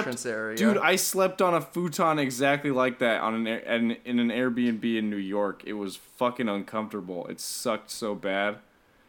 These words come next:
Speaker 2: Anyway, sorry, that brought back bad memories. <laughs>
Speaker 1: Uh, there's my kitchen over here. It's got kitchen stuff. Back over this way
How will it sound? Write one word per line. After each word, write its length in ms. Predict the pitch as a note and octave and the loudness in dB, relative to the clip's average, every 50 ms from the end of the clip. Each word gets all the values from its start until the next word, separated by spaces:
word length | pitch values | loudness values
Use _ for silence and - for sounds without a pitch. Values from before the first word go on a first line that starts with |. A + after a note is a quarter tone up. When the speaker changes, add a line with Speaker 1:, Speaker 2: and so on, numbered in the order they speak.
| _ _ _ - | _ _ _ -4
Speaker 2:
Anyway, 600 | - A#2+ A#2 A2+ G#2+ F#2+ F2+ F2 E2+ E2+ E2+ E2 - - | 0 0 2 2 0 0 -2 -2 -2 -4 -6 -8 -10 -16
sorry, 340 | - - - A#2+ A2 G#2 G2+ | -12 -4 -2 0 2 2 2
that 160 | G2+ G#2 G2+ | 2 0 0
brought 260 | - A#2+ A#2+ B2+ A#2 A2 | 2 2 2 2 2 2
back 260 | B2 A#2 A2+ G#2+ - | 2 0 0 -2 0
bad 300 | - G2 G2+ G#2 G#2 F2 | 2 2 4 4 2 0
memories. 640 | G2 F#2+ G2 G2 F#2+ F2+ F2+ G2+ B2 A#2+ - - - - | 0 -2 0 0 -2 -2 -2 -2 -2 -2 -2 -4 -2 -2
<laughs> 680 | D3 F3+ E3 D3 - B3+ A#3+ A#3+ - - C#4+ - - - | 0 0 0 0 0 0 0 0 0 -2 -2 -2 -2 0
Speaker 1:
Uh, 460 | B2+ C3 B2+ B2 A#2 A2 G#2 G2+ - A#2+ - - _ _ _ - - - - - - _ _ _ _ _ _ | 0 2 2 2 2 -2 -4 -6 -8 -12 -20 -20 _ _ _ -18 -18 -18 -18 -20 -20 _ _ _ _ _ _
there's 220 | - D#3 F3 E3+ F#3+ | -2 -2 0 0 0
my 100 | G#3 D#3+ | -4 -4
kitchen 600 | G#3+ - - F#3 E3+ - - G#3+ A3 A#3 B3+ C4+ - - _ _ _ _ _ _ _ _ _ _ _ _ _ _ _ _ _ - | -4 -4 -4 -4 -4 -4 -4 -4 -4 -4 -6 -10 -14 -20 _ _ _ _ _ _ _ _ _ _ _ _ _ _ _ _ _ -6
over 220 | C3 C3+ B2+ B2+ | -6 -4 -4 -4
here. 260 | A#2+ B2 D3+ D3 D3+ D#3+ | -6 -6 -6 -4 -2 -2
It's 100 | D#3 D3+ | -4 -4
got 180 | - C3+ - - | -4 -6 -6 -6
kitchen 380 | - - D#3+ - - - D#3 D3 | -8 -8 -8 -8 -6 -10 -8 -8
stuff. 540 | - - - D3+ C#3+ D3 D3+ - - - _ _ _ _ _ _ _ _ _ _ _ - | -6 -2 0 2 2 2 0 -4 -14 -20 _ _ _ _ _ _ _ _ _ _ _ -6
Back 260 | B2 C3 C#3+ C#3+ - | -4 -4 -4 -2 0
over 240 | D#3+ D#3+ C#3+ C3+ B2+ | 0 2 2 2 -2
this 300 | G#2+ A2 B2 C3+ - - | 0 -2 -4 -4 -4 -2
way 280 | D#3+ E3 E3+ E3+ F3 | -2 0 0 -2 -4